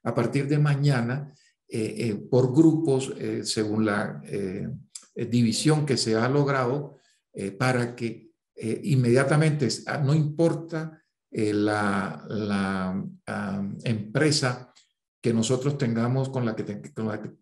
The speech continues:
tengamos vinculación en cuanto a riesgos laborales, sino que, eh, tengamos,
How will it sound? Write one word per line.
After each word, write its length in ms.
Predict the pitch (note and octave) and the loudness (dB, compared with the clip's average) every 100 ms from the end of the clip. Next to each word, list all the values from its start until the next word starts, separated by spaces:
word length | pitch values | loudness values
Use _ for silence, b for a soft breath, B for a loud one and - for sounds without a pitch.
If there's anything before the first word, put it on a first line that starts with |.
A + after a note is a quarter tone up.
| - | -8
tengamos 420 | G#2+ G#2 A#2 C3 | -4 -2 -2 -2
vinculación 840 | A#2+ - G#2+ F#2+ - B2 B2+ C3 B B _ - | -4 -2 -2 -2 0 0 0 -4 B B _ -8
en 260 | G2+ F#2+ | -4 -2
cuanto 520 | - G2+ - G2 G#2 | -2 -4 -2 -2 -2
a 80 | - | -4
riesgos 440 | F#2+ G#2 A2 A#2 A2 | -4 -2 -2 -2 -2
laborales, 640 | G#2 F#2 A#2 B2 B2 - B B - | -2 0 0 0 -2 -8 B B -12
sino 880 | - A#2 A2 A#2+ B2 C#3 D3 - b b b _ _ | -2 0 2 2 2 2 -2 -8 b b b _ _
que, 540 | - A#2+ A#2 A2+ - - | -2 0 0 -2 -8 -12
eh, 300 | A#2 G#2 G#2 G2+ - - - - | -6 -4 -2 -4 -8 -16 -8 0
tengamos, 720 | A#2 A2+ B2 C#3 D3 D3+ - | 2 2 2 4 2 2 -4